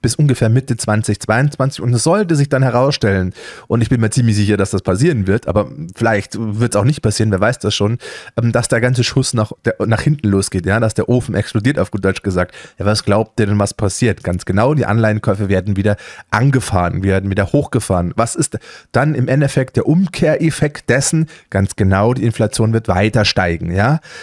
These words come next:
Also wie du das Dr-, Spiel jetzt drehst und wendest, es ist, kommt im Endeffekt immer das Gleiche heraus. Wenn die U-S-Notenbank die Anleihenkäufe reduziert, so wie sie es aktuell tut,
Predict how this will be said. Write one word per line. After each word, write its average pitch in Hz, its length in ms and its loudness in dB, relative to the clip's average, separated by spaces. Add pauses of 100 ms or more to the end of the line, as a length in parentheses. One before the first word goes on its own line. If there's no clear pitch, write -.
(120)
Also 127 240 0
wie 196 80 4
du 220 100 0
das 175 180 -2
Dr-, 151 240 -6
Spiel 175 320 0
jetzt 143 220 -2
drehst 131 320 0
und 113 140 2
wendest, 110 540 2 (160)
es 110 160 0
ist, - 220 -2
kommt 160 300 -2
im 156 220 2
Endeffekt 151 540 0
immer 131 160 4
das 123 160 0
Gleiche 101 400 0
heraus. 95 480 0 (340)
Wenn 143 300 2
die 123 200 2
U-S-Notenbank 123 1200 0 (400)
die 120 160 2
Anleihenkäufe 123 760 2
reduziert, 113 500 0
so 107 120 0
wie 107 60 2
sie 101 80 2
es - 40 -2
aktuell 98 480 0
tut, 196 360 0